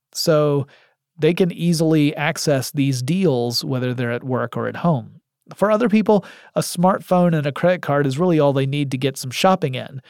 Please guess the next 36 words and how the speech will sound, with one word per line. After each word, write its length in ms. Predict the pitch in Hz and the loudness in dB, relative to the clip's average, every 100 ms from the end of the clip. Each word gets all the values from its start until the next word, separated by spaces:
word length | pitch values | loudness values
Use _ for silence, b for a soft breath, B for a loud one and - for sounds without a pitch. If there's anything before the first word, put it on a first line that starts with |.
| B B | B B
So 160 | - 202 | -2 0
even 260 | - 277 277 | 2 2 2
if 120 | 208 | 0
employees 680 | 208 180 185 196 196 196 165 - | 0 -2 0 2 2 0 -2 -4
are 280 | 151 147 165 | 0 2 2
limiting 420 | 160 147 147 147 | 0 0 -2 -2
their 200 | 143 131 | -2 -4
online 400 | 139 131 127 131 | -4 -4 -4 -6
shopping 640 | 123 - 131 131 131 131 135 - | -4 -2 -2 -2 -4 -6 -8 -12
to 120 | - | -8
just 320 | - 139 - - 151 | -4 -2 -4 -12 -16
times 340 | - 135 131 127 | -8 -6 -6 -6
when 80 | 131 | -6
they're 160 | 123 | -4
on 160 | 120 123 | -6 -4
break 480 | 143 185 185 180 - b b b - | 0 2 0 -4 -18 b b b -8
and 420 | 127 127 123 123 | -6 -6 -8 -8
they're 180 | 147 135 | -4 -2
not 320 | 139 147 175 | 0 2 2
actually 380 | - 175 - 190 | 0 0 2 2
trying 280 | - 190 170 | 2 2 0
to 140 | 175 | -4
snag 520 | 165 - 160 151 165 165 | -6 -4 -2 0 0 0
a 60 | |
deal 480 | 151 165 165 160 160 | -2 -2 0 2 0
on 140 | 165 139 | -2 -6
the 60 | |
company 360 | 139 156 160 151 | -2 -2 -2 -2
dime, 400 | 147 139 147 151 b b b b _ | 0 0 0 -4 b b b b _
you 180 | - 190 | -4 0
would 160 | 214 185 | 2 0
still 300 | - 202 175 | 0 2 2
expect 340 | 139 - 139 | 2 -2 -4
to 60 | 131 | -4
see 160 | - | -6
growth 460 | 135 135 139 123 - | -4 0 0 0 -4